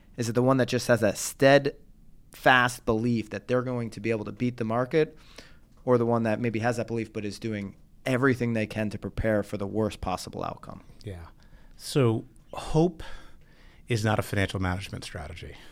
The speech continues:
Speaker 1: Yeah.
Speaker 2: Hope is a mindset where you're open to learn
Speaker 1: Mm-hmm.
Speaker 2: and open to big, uh, uh, almost unattainable success occurring. But that's not how you set the budget. That's not how you win in times of,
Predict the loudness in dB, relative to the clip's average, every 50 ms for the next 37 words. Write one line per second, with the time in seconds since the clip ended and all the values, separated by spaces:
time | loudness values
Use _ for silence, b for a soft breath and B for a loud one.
0 | B B -20 -18 -16 -16 -16 B B B B B -20 -14 0 4 6 6 6 6
1 | 4 2 2 2 2 0 0 0 0 0 0 0 0 -2 -2 -2 0 0 0 0
2 | -2 -8 -14 -20 -14 -6 -4 -2 0 0 0 -2 -2 -4 -8 -12 -4 -2 -2 0
3 | 0 0 -2 0 -2 -4 -4 -4 -2 0 0 2 2 0 0 -2 B B B B
4 | -8 -8 -8 -8 -8 -8 -6 -2 -2 -2 -2 0 2 4 4 4 4 4 2 2
5 | 0 -2 0 2 2 2 2 0 0 2 2 4 4 2 0 -2 -4 -6 -8 -12
6 | -20 -20 -20 -16 -8 -4 -2 0 0 0 0 0 -2 -4 -6 -8 -14 -20 -20 -20
7 | -18 -12 -8 -6 -4 -4 -4 -2 0 2 2 2 2 0 0 -2 -2 -2 -2 0
8 | 0 2 2 2 0 -2 -2 -2 -6 -6 -4 -4 -4 -4 -4 -6 -6 -4 -2 0
9 | 0 2 0 -2 -4 -6 B B B B B B B B B B B B B B
10 | 0 0 0 2 2 2 2 2 2 2 2 2 0 0 0 0 0 0 -2 -2
11 | -4 -6 -6 -4 -2 0 0 2 2 2 0 0 -4 B B B B B B B
12 | B B B B B B B B -2 2 4 4 4 2 -4 -4 0 2 4 4
13 | 4 4 2 -2 -8 -16 -12 -8 -6 -4 0 2 2 4 4 2 2 0 -2 -2
14 | -4 -2 -2 -2 0 0 0 0 -2 -2 -4 -8 -4 -2 0 0 2 2 0 0
15 | -2 -2 -2 -2 -2 -4 -6 -8 -10 -10 -10 -12 -14